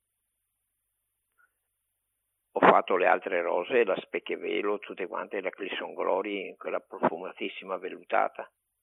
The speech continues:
perché mi piace con la natura, mi piace anche con le bestie, ma tu ti devi ad-, adattare. Per esempio, fare il canarino, il canerino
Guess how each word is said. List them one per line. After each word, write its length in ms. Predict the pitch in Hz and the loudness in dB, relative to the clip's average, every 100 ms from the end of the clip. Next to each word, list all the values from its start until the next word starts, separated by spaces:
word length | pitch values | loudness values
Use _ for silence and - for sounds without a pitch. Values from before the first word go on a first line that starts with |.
| _ _ _ _ _ | _ _ _ _ _
perché 280 | - - 123 | -14 -2 -2
mi 280 | 113 104 95 | -2 -6 -10
piace 880 | - 107 131 139 - 131 98 - _ - - | -4 -2 -2 -2 -4 -4 -6 -10 _ -20 -2
con 140 | 107 | 0
la 80 | 101 | 2
natura, 580 | 98 - 92 82 80 - _ _ _ _ _ _ | -2 -6 -8 -8 -10 -14 _ _ _ _ _ _
mi 200 | 104 107 | -10 -10
piace 560 | - 113 127 131 - 107 | -2 2 2 2 2 2
anche 480 | 107 101 107 95 92 | 2 0 -2 0 -2
con 200 | - 98 | -2 -2
le 100 | 90 | 2
bestie, 680 | 135 - - 120 82 - _ _ _ _ _ _ _ - | 0 0 -4 -4 -4 -10 _ _ _ _ _ _ _ -2
ma 120 | 185 | -2
tu 200 | 180 220 | -2 -8
ti 160 | 208 120 | -8 -6
devi 320 | 120 147 120 | -2 0 2
ad-, 220 | 95 87 - | 2 0 -2
adattare. 840 | 98 92 82 - 175 113 226 - _ _ _ _ _ _ _ _ _ _ _ _ _ | -2 -2 -4 -4 -2 -2 -6 -10 _ _ _ _ _ _ _ _ _ _ _ _ _
Per 140 | - 135 | 0 2
esempio, 480 | 139 123 101 92 | 2 0 -2 2
fare 340 | 92 - 139 127 | 6 6 6 4
il 140 | 110 | 2
canarino, 920 | - 117 113 110 110 98 80 78 - _ - | 0 0 2 2 0 -6 -8 -14 -18 _ -14
il 120 | 101 | -8
canerino 840 | - 127 123 117 139 135 127 - | 0 2 2 -2 -4 -4 -6 -8